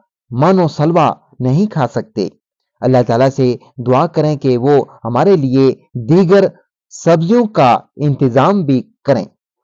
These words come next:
हज़रत मूसा अलैहिस्सलाम ने कौम से कहा कि "तुम अच्छी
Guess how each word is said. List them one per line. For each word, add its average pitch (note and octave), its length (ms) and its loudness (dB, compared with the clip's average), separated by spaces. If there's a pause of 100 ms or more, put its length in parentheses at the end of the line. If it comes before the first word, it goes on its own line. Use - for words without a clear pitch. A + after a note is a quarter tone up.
(1000)
हज़रत C#3 260 2
मूसा C#3+ 180 2
अलैहिस्सलाम C#3+ 420 2
ने C#3+ 160 0
कौम D3+ 240 0
से D#3 180 -2
कहा D#3 240 0
कि D3 260 0
"तुम D#3 440 -2 (120)
अच्छी E3 480 -4